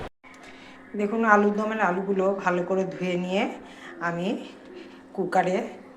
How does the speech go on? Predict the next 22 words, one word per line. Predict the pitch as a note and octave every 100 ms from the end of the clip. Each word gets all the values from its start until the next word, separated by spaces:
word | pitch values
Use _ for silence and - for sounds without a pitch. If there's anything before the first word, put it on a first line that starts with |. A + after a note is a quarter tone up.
| F3
দিয়ে | F3 F3
দিচ্ছি। | F3 - - A#3 - -
কুকারে | - F#3 F#3+ G3 G3
কিন্তু | G3+ F#3+ F#3+ G#3+ - - - - - F3+
বেশি | F#3+ - G#3+
সিটি | - G3+ G#3 F#3
দেওয়াবো | F3+ F#3+ F3 F3
না, | F3+ A#3 C4 - - - -
কুকারে | F#3+ F#3+ G3 G3 A3+ A#3+ - - - - -
সেফ | B3 B3+ B3 - - - - - - - - - - - G3 E3+
জোরে | G3+ G3+ G3+
করে | G#3+ A#3+ D4+ - F#3
একটা | F#3 - F#3 -
সিটি | F3+ G3 B3 - - - E3+
দেওয়াবো, | E3 D#3+ D3 D3+ - - - - - -
কারণ | F3+ F3+ F3+ G3
আজকে | F3 G#3
যে | G#3 G#3+ G3
আলুর | G3+ G3+
দমটা | G#3 G#3 G#3
করব | G3+ F3 E3+ C4 - - - F3+
একদম | F3 G3